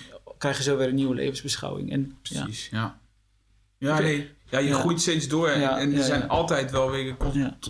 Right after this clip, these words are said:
Speaker 2: contrasten daarin.
Speaker 1: Ja.
Speaker 2: Doe je
Speaker 1: En dan
Speaker 2: dat een
Speaker 1: ja.
Speaker 2: beetje?
Speaker 1: Ja, ja, nou ja, goed. Het, een, een uitspraak van, eh, Meister Eckhart, dat is een, eh, mysticus uit de,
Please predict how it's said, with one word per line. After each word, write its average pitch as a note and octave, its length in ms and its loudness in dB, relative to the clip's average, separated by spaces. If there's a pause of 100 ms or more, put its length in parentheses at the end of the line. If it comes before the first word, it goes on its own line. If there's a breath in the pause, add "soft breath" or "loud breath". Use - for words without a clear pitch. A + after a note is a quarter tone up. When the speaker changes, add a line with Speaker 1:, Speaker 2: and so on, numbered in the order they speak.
(140)
Speaker 2:
contrasten B2+ 580 -4
daarin. G2+ 320 -2
Speaker 1:
Ja. C#3 140 2
Speaker 2:
Doe - 100 -4 (100)
je - 60 0
Speaker 1:
En D#3+ 60 4
dan F3+ 100 2
Speaker 2:
dat E3 220 2
een E3+ 100 2
Speaker 1:
ja. E3 180 4
Speaker 2:
beetje? G3+ 160 0 (500)
Speaker 1:
Ja, A3 280 4
ja, G#3 120 2
nou G3 160 2
ja, D3 280 4
goed. G3+ 200 0
Het, F3+ 200 0 (920 loud breath)
een, F3+ 320 -2 (420 loud breath)
een F3 160 4
uitspraak G3 480 2
van, E3+ 420 2
eh, D#3 340 4
Meister D3 580 4
Eckhart, G#3 480 2
dat D#3 140 2
is C#3+ 120 2
een, C#3 300 2
eh, - 800 -4
mysticus D3 800 0
uit C3+ 220 2
de, C3+ 140 0